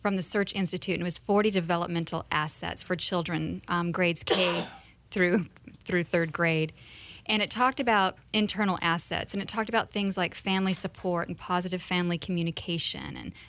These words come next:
other adult relationships and, and caring neighborhood. And, and, and we sat around the tables and we began to talk about what do we have in our life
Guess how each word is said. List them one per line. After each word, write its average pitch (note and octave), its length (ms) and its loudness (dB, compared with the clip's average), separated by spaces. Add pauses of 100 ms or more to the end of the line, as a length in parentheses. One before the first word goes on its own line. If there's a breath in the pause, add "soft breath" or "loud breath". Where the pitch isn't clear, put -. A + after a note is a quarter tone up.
(120 loud breath)
other G3 220 4
adult G3 240 4
relationships F3 1000 0
and, F3 160 -4 (400 loud breath)
and E3+ 220 -2
caring G3+ 480 2
neighborhood. E3 560 0
And, E3+ 160 -4
and, - 240 -6 (300 loud breath)
and G#3 160 4
we A3 160 4
sat C4+ 240 0
around C#4 160 2
the G#3 80 -2
tables G3 340 0
and G3 60 2
we - 20 0
began F3 220 0
to E3+ 40 -4
talk A3+ 280 -4
about F3 320 0 (160)
what G3 160 4
do G3+ 80 4
we G3 120 4
have E3+ 200 0
in E3 80 2
our G#3 180 0
life - 460 -6